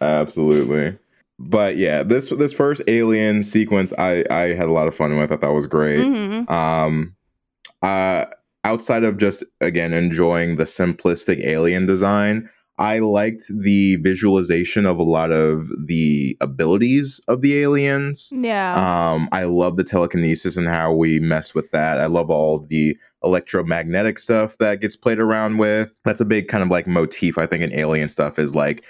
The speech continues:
Speaker 1: how they affect technology and all of that. And I think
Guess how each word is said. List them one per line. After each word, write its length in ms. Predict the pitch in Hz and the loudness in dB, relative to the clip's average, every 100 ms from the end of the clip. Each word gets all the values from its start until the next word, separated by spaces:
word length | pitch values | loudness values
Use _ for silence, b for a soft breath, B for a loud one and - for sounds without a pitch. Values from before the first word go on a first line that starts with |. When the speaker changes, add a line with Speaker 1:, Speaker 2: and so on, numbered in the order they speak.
| B B | B B
Speaker 1:
how 220 | 95 87 | -4 -2
they 200 | 87 85 | -2 -2
affect 360 | 82 85 - | -4 -6 -6
technology 760 | - 87 85 80 76 78 80 76 | -6 -6 -4 -2 0 0 0 0
and 380 | 78 76 76 73 | 0 -2 -2 -2
all 280 | 76 76 76 | -2 0 0
of 60 | |
that. 300 | 73 71 73 | 0 -2 -4
And 100 | 82 | -4
I 100 | 87 | -6
think 360 | 98 131 127 120 | -4 -4 -4 -6